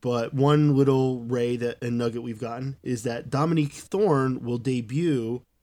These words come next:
in Black Panther two as Ironheart before her standalone series on Disney Plus. Yeah, so that, that's interesting, uh, for a bunch of reasons, 'cause I think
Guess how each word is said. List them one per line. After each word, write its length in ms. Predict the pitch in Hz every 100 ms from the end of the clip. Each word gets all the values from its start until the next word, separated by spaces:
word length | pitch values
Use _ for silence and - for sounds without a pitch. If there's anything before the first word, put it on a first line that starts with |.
| _ _ _ _ _
in 540 | 180 185 151 135 139 143
Black 300 | 139 139 143
Panther 320 | 139 127 123
two 340 | - 143 127 131
as 280 | 143 156 147 160
Ironheart 680 | 160 160 143 110 113 110 -
before 760 | - 120 - 180 185 180 175 160
her 180 | 143 131
standalone 680 | - 139 139 135 131 123
series 580 | - 202 160 120 117 113 -
on 680 | 113 110 107 107 104 101 101
Disney 260 | - 101 101
Plus. 500 | - 101 - - - _ _ _ _ _ _ _
Yeah, 160 | 208 147
so 460 | - 143 135 135 -
that, 380 | 156 143 160 - _ _ _ -
that's 220 | 143 143
interesting, 640 | 139 143 - 151 151 147 -
uh, 180 | 117 120
for 180 | -
a 60 | 123
bunch 240 | 110 131
of 140 | 127 110
reasons, 400 | 120 113 127 110
'cause 160 | 135
I 120 | 139 143
think 360 | - 202 -